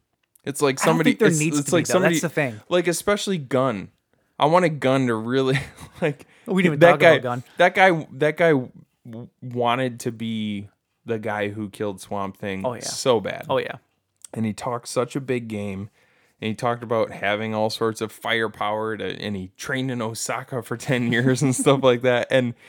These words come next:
Speaker 1: and then he, he's coming at him in the Jeep.
Speaker 2: <laughs> He just gets a grenade thrown
Speaker 1: Shooting
Speaker 2: at
Speaker 1: at
Speaker 2: him.
Speaker 1: him. And, yeah, Swamp Thing throws a grenade at him, blows the Jeep up.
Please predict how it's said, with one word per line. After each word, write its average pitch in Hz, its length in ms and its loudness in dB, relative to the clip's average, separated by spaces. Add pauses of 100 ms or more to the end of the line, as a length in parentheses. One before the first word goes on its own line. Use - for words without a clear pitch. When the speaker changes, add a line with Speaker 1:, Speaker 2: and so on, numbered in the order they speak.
(180)
Speaker 1:
and 135 200 4
then 123 360 2
he, 131 800 -4 (680)
he's 120 240 -6
coming 156 320 2
at 135 180 6
him 127 120 2
in 113 100 -2
the 101 80 -2
Jeep. 131 480 -4
Speaker 2:
<laughs> - 40 -18 (800)
He 311 60 -2
just 294 200 -8
gets 202 140 -8
a - 40 -8
grenade 147 400 -2
thrown 127 200 0
Speaker 1:
Shooting 170 300 2
Speaker 2:
at 127 180 4
Speaker 1:
at 123 80 2
Speaker 2:
him. 131 80 0
Speaker 1:
him. 143 60 -6 (1080)
And, 131 360 -2 (180)
yeah, 127 420 4
Swamp 143 400 -2
Thing 131 160 -2
throws 139 300 -2
a 120 40 -4
grenade 127 320 0
at 127 140 4
him, 123 160 -2
blows 113 300 -2
the 107 80 -8
Jeep 101 280 -6
up. 101 200 0